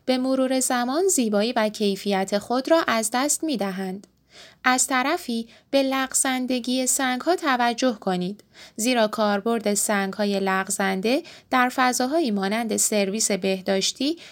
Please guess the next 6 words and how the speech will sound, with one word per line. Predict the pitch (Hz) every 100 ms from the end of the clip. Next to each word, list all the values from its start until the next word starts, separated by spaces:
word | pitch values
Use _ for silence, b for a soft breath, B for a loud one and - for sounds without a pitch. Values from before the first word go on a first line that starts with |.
| B
می‌تواند | 349 392 392 392 381 381
مشکلات | 254 226 - 220 214 262 349
زیادی | 320 277 294 220 190
را |
ایجاد | 185 196 185 185 185
کند. | 196 185 180 202